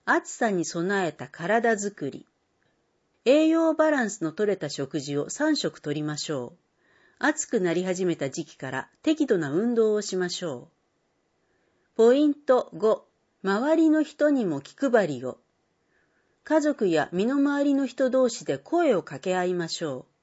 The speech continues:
う。おかしいと思ったら医療機関の受診を。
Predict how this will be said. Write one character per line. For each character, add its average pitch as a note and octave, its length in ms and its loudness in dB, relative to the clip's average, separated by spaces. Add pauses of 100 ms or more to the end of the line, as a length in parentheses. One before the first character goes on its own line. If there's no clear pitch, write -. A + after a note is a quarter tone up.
(420)
う。 B3 60 0
お B3+ 40 -4
か D4 160 4
し D#4+ 220 0
い D4 60 -2
と F3+ 100 0
思 D3+ 180 0
っ D3+ 60 -20
た - 200 -8
ら - 220 -8
医 E3 140 -2
療 C#4+ 220 2
機 - 140 -12
関 F3+ 280 -2
の B2+ 80 -8
受 C3 160 -8
診 E3 400 -4
を。 C#3 160 -8